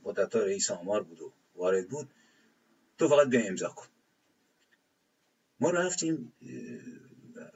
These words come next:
سراغ اون دفتری که ساواک داشت تو امور دانشجویی، گفتن «برو خود ساواک.» گواهی سوء سابقهٔ ما رو چند روز بعد صادر کردن، دادن.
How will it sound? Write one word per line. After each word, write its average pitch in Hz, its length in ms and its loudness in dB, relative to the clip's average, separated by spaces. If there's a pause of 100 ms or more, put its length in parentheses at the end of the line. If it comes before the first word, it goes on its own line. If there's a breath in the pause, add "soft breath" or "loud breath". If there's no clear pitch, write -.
(540)
سراغ 123 600 4 (520)
اون 117 140 4
دفتری 120 540 4
که 95 340 0 (380)
ساواک 110 420 4
داشت - 220 -2
تو 110 80 -6
امور 95 320 -6
دانشجویی، 95 840 -2 (640 soft breath)
گفتن 120 340 2
«برو 120 220 4
خود 104 200 -2 (1200)
ساواک.» - 520 -2 (1200)
گواهی 165 260 4
سوء 175 200 0
سابقهٔ 143 360 4
ما 170 120 0
رو 160 80 -4
چند 165 200 2
روز 160 120 0
بعد 170 140 2
صادر 151 360 6
کردن، 151 420 6
دادن. 170 440 4